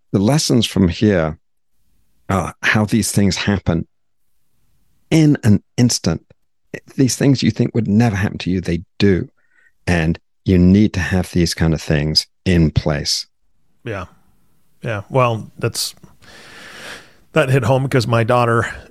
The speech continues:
Speaker 2: does not have children. My son has kids. That's where our grandkids are from, and he's got stuff taken care of, but I don't think my daughter has one.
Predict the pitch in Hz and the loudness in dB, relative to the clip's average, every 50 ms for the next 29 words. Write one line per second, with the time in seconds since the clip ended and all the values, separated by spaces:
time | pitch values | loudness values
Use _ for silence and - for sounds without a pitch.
0 | - 160 123 110 113 127 120 113 113 107 90 - 113 107 104 107 110 107 101 - | -10 -8 -6 -4 -4 -4 -4 -2 -2 -4 -4 -4 -4 -2 -2 -2 -2 -2 -2 -2
1 | - 101 98 98 95 - - - - - 101 95 101 104 - - 104 101 98 98 | -2 -2 -2 -2 -4 -6 -8 -10 -8 -6 -4 -2 -2 -4 -4 -2 -2 -2 -2 -2
2 | 101 104 120 120 117 107 - 110 98 95 101 95 98 98 95 - - - - - | -2 -2 -2 -2 -2 -4 -4 -6 -6 -6 -4 -4 -4 -4 -6 -8 -12 -16 -12 -6
3 | - 113 98 98 98 95 101 113 120 110 - 131 107 92 - - 104 - - 113 | -4 -2 -2 -2 -2 -4 -2 -2 -2 -2 -2 -2 -2 -2 -2 -4 -4 -4 -4 -6
4 | 101 98 101 - 117 110 101 98 95 98 95 92 - - _ - 113 107 139 180 | -6 -6 -6 -4 -2 0 0 0 -2 -2 -4 -6 -6 -10 _ -8 -6 -4 -4 -4
5 | 190 - - 185 190 175 147 147 143 147 160 160 117 110 143 190 - 214 - 95 | -4 -4 -2 -2 -2 -2 -2 0 0 0 2 2 2 2 2 0 0 -2 -2 -4
6 | 82 - | -6 -8